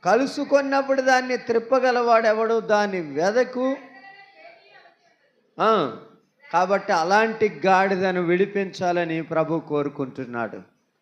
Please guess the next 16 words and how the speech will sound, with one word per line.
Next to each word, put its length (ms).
నీ 100
అలవాటేంటి? 1080
ఏ 120
పరిస్థితిలో 760
ఉన్నావు? 360
అరణ్యానికి 680
అలవాటు 360
పడిపోయిన 480
పరిస్థితి, 560
విడుదల 340
కావాలి. 540
ఆ 40
గాడిదను 460
విడిపించాలి, 960
ప్రభు 260
కోరుతున్నాడు. 680